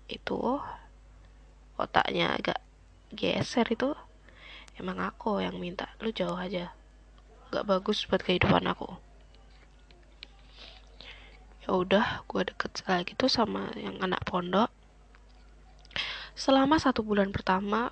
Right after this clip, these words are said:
itu nggak ada kepastian, karena aku emang nggak bisa ngasih kepastian.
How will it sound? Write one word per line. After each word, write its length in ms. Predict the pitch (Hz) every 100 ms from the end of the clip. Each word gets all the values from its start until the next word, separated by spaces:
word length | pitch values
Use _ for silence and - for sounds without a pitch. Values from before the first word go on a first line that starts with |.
| -
itu 220 | - -
nggak 260 | 208 190 -
ada 80 | -
kepastian, 680 | - 202 - 208 208 240 - -
karena 380 | - 196 208 202
aku 180 | - -
emang 220 | 214 208
nggak 180 | 202 -
bisa 300 | 247 - 262
ngasih 260 | 220 214 -
kepastian. 560 | - 208 - 202 196